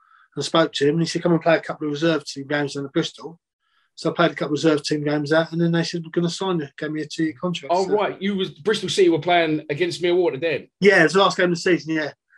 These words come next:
Speaker 1: So I'm not, so someone, I got a message, I think it was Alan McCleary told me, 'cause he went
Speaker 2: Mm.
Speaker 1: down there about two, two months after me, or a month after me, but in the same year, Backer did. And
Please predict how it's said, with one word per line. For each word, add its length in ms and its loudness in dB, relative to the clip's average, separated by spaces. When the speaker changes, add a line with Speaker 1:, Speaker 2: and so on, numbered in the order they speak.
Speaker 1:
So 220 -2
I'm 80 0
not, 180 -4
so 520 -2
someone, 320 -4
I 140 -4
got 120 0
a 40 2
message, 420 0
I 80 -14
think 180 0
it 40 4
was 100 2
Alan 240 4
McCleary 480 2
told 240 -4
me, 180 -10
'cause 120 0
he 60 6
went 180 4
Speaker 2:
Mm. 60 0
Speaker 1:
down 120 4
there 100 4
about 280 2
two, 880 2
two 300 2
months 280 -2
after 280 -6
me, 120 -10
or 80 -2
a 40 0
month 240 4
after 280 -2
me, 100 -2
but 60 -2
in 80 -6
the 60 -10
same 260 -4
year, 200 2
Backer 240 -10
did. 180 -4
And 40 -10